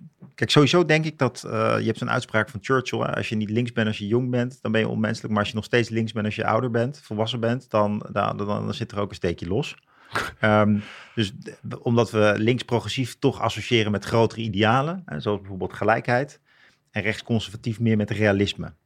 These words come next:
Maar eigenlijk, ik, ik beschouw mezelf eigenlijk meer als licht rechtsconservatief.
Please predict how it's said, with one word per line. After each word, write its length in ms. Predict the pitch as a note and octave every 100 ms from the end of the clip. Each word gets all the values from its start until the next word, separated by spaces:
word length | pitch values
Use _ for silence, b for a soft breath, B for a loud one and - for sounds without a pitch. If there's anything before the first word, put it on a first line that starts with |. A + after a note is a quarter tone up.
| _
Maar 280 | - G#2 G#2
eigenlijk, 560 | G#2+ A#2+ A#2+ A#2 - _ _
ik, 120 | -
ik 120 | A#2+ G#2
beschouw 260 | - A#2
mezelf 300 | G#2+ G#2+ G#2+
eigenlijk 360 | - A2 G#2 G2+
meer 200 | A2 G2+
als 180 | G2+ -
licht 220 | G#2+ -
rechtsconservatief. 960 | G#2+ G#2 - G#2 F2+ G2 - F#3 -